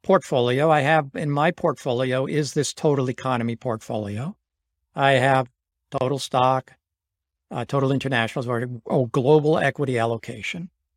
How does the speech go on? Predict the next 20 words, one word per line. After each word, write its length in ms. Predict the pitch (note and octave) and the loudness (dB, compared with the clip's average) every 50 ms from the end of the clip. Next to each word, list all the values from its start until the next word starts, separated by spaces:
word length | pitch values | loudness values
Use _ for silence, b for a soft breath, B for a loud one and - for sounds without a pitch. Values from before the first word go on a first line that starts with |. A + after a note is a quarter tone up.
| _ _ _ _ | _ _ _ _
I 100 | - C#3+ | 0 2
have 260 | B2+ C3+ C#3+ C#3 C3 - _ _ _ _ _ _ _ | 4 4 4 4 2 -2 _ _ _ _ _ _ _
a 120 | - D3 C3 | -2 -2 0
real 280 | C3 C#3 D3 C#3+ D3 | 0 2 4 4 4
estate 460 | C#3+ B2+ - - - C#3 A#2+ B2 B2+ _ _ _ _ _ _ _ _ _ _ _ - | 4 2 0 0 0 0 0 0 -2 _ _ _ _ _ _ _ _ _ _ _ -2
allocation 680 | C#3+ C3+ C3+ C3 - - - C3+ A#2+ A#2 - - E3+ | 0 2 2 2 0 -2 -4 -4 -2 -2 -2 -2 -2
in 140 | D#3+ C3 A2+ | -2 -2 -2
reits, 380 | A2 A#2+ C#3+ F#3 - - - - _ _ _ _ _ _ _ _ _ _ _ _ _ | -2 -2 -2 -2 -4 -6 -10 -14 _ _ _ _ _ _ _ _ _ _ _ _ _
in 120 | - D#3+ C#3 | -6 -2 -2
an 120 | C3+ - | -2 0
index 420 | - D#3+ C3+ A#2+ A2 G#2+ - - | 0 0 2 2 0 -2 -4 -8
fund. 280 | - A#2+ A#2 B2+ - - _ - | -8 -8 -8 -8 -8 -10 _ -10
And 140 | - D#3 E3 | -6 -4 -2
then 100 | F3 F3 | 0 0
I 60 | F3+ | 2
have 140 | E3 F#3 F3+ | 2 2 0
a 40 | E3+ | 0
small 320 | - - E3+ D#3+ E3+ E3 | -2 0 2 2 2 2
cap 260 | - - F3 E3 C3+ | 2 2 2 2 2
value 560 | C#3 C3+ B2 C#3+ C#3+ D3 D3+ D3 C#3 B2 - | 2 0 2 4 6 6 6 6 4 2 -4